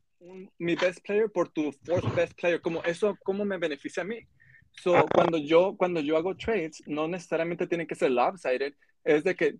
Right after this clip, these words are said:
Speaker 1: tú qué ocupas, yo qué ocupo, hay que llegar a un acuerdo. Pero el Pedro nunca
Speaker 2: Sí.
Speaker 1: me hace counter, nunca me hace reject ni nada.
Speaker 2: No,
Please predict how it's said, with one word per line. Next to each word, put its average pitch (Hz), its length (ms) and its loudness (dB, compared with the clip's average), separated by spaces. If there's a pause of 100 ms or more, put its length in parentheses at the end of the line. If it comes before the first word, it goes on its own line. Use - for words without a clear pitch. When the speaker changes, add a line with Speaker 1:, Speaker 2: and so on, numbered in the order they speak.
Speaker 1:
tú 185 220 4
qué 220 120 2
ocupas, 214 680 -2
yo 135 300 0
qué 170 80 2
ocupo, 147 480 0
hay 127 140 2
que 160 100 -2
llegar 131 220 2
a - 20 0
un 147 80 -2
acuerdo. 196 360 -2 (360)
Pero 170 180 8
el 151 80 0
Pedro 175 220 0
nunca 175 200 2
Speaker 2:
Sí. 143 60 10
Speaker 1:
me 123 60 10
hace - 180 2
counter, 190 380 -6
nunca 170 260 -4
me 147 100 -4
hace 143 160 -10
reject 156 440 -2
ni 139 100 -4
nada. 185 340 -2
Speaker 2:
No, 180 260 10